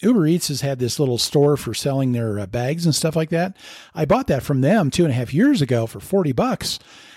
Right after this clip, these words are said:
and they don't sell it anymore. And either that or they're sold out. I don't know. But, um,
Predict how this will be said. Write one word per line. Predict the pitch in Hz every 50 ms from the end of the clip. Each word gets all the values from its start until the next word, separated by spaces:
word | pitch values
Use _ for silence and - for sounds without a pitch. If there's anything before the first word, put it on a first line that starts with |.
| - _ _ _
and | - 147 151 151 151 151 147 147
they | 175 208
don't | 247 208 -
sell | - 240 285 302
it | 233
anymore. | 151 113 110 107 107 98 85 - - - _ _ _ _ _ _ _ _ _ _ _
And | 156 170 190 190
either | 180 226 214 196 180
that | 196 208 185
or | 156
they're | 139 135
sold | 120 - - 190 165 143
out. | 151 156 131 104 107
I | 117
don't | 127 127 123 117
know. | 120 131 131 98 82
But, | 95 120 135 143 - _ _ -
um, | 170 160 147 143 139 131 123 107